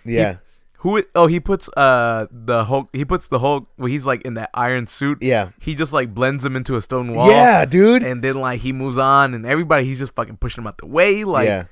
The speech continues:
Speaker 1: nobody can stop him, man.
Speaker 2: No.
Speaker 1: Like, this, the stones really make him, like, all powerful.
Speaker 2: Yeah.
Speaker 1: And he fucking, like, when he killed Vision, I was like, "Oh, what?"
Speaker 2: I th-, I, like,
Speaker 1: Well,
Speaker 2: I
Speaker 1: you thought they hadn't, right? But
Speaker 2: Yeah,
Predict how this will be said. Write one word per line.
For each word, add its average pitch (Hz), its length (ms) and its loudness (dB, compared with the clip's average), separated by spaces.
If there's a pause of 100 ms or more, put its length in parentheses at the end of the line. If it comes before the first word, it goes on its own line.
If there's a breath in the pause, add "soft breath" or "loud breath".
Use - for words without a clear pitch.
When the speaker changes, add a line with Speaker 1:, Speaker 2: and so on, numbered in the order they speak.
(120)
Speaker 1:
nobody 226 260 -4
can 220 100 -8
stop 247 320 -6
him, 147 120 -6
man. 135 180 -2
Speaker 2:
No. 110 80 -2
Speaker 1:
Like, 135 180 -2
this, 151 200 -8
the 139 160 -8
stones 180 460 -8
really 160 340 -8
make 143 180 -8
him, 139 100 -10
like, 131 160 -8
all 127 140 0
powerful. 131 680 2
Speaker 2:
Yeah. 101 260 -2 (680)
Speaker 1:
And - 100 -20
he 98 140 -20
fucking, 117 260 -10
like, 110 240 -16 (380)
when 120 100 -8
he 131 80 -8
killed 165 240 -2
Vision, 151 420 0
I 123 140 -6
was 117 160 -8
like, 113 160 -14 (100)
"Oh, - 220 -12
what?" 156 380 -2
Speaker 2:
I 101 80 -8
th-, - 200 -8
I, 117 60 -4
like, 120 320 0
Speaker 1:
Well, 123 80 0
Speaker 2:
I 123 60 4
Speaker 1:
you 139 80 -6
thought 131 320 -2
they 117 80 -12
hadn't, 113 360 -8
right? 113 280 -14
But 113 100 -6
Speaker 2:
Yeah, 123 280 4